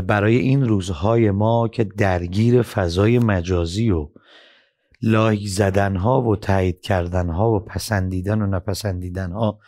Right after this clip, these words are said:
درگیر هستیم. حضرت جواد علیه السلام می‌فرمایند هر کسی که در کار زشت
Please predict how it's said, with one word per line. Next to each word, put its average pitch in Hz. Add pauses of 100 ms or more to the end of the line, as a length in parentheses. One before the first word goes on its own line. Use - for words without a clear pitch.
(360)
درگیر 92
هستیم. - (1000)
حضرت 147
جواد 131
علیه 110
السلام 113
می‌فرمایند 98
هر 110
کسی 135
که 139
در 104 (100)
کار 113
زشت 107